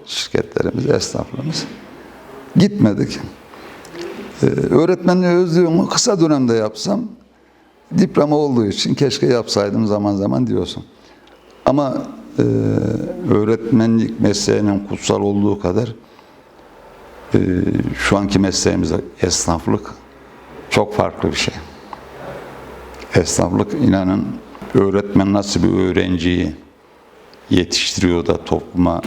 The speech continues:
faydalı bir insan olaraktan kazandırmaya çalışıyorsa esnaflık da öyle. Esnaflık farklı bir kültürdür. Çoluğunu, çocuğunu, aileni emanet edebiliyorsun.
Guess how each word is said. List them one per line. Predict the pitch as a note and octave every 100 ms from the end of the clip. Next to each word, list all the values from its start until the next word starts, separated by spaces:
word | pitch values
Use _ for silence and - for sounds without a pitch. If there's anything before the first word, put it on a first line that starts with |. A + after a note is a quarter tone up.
| - - -
faydalı | - D#2+ E2+ E2+ E2+ E2
bir | F2 A2 - - - - - - -
insan | - - F2
olaraktan | F2 E2 E2 D#2+
kazandırmaya | - E2 F2 F2 E2+ E2+ E2
çalışıyorsa | - E2+ D#2+ F2 E2+ G2+ G2+ - - - - - -
esnaflık | F2 - F2 D#2 - -
da |
öyle. | E2 - G2+ - -
Esnaflık | - - A2 B2+
farklı | - G3+ - D#3
bir | A2+
kültürdür. | - D2+ E2 C#2+ - - - - - - - - - - - - - - - - - - -
Çoluğunu, | - B2+ C#3 C3+ C3 B2+
çocuğunu, | B2+ A#2+ C3 C3 B2
aileni | A#2+ A#2+ A#2+ A#2+
emanet | G#2 A2+ A2+ A2+ G#2+
edebiliyorsun. | G2 G#2 G2 G#2 G2 -